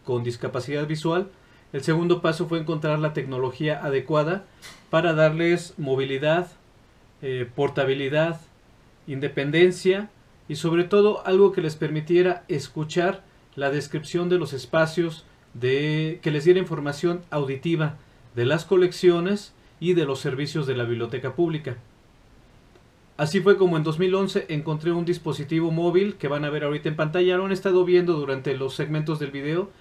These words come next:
Es un dispositivo portátil que, tocando una etiqueta, eh, se activa una grabadora en el lector óptico y permite grabar voz y reproducir voz humana.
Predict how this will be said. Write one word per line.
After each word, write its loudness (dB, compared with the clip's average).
Es -6
un 0
dispositivo -4
portátil 0
que, 8
tocando 0
una 4
etiqueta, 2
eh, 0
se -2
activa 2
una 0
grabadora 2
en 0
el 2
lector 0
óptico -2
y -2
permite 2
grabar 2
voz 0
y 0
reproducir -2
voz -2
humana. -4